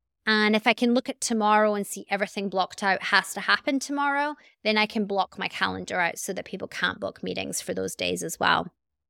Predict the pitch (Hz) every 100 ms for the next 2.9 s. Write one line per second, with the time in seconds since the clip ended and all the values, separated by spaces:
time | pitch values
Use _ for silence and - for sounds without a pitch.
0 | _ _ _ - 233 247 262 277 262 240
1 | - - - 240 254 254 226 - 226 -
2 | 214 - 202 208 208 254 240 247 262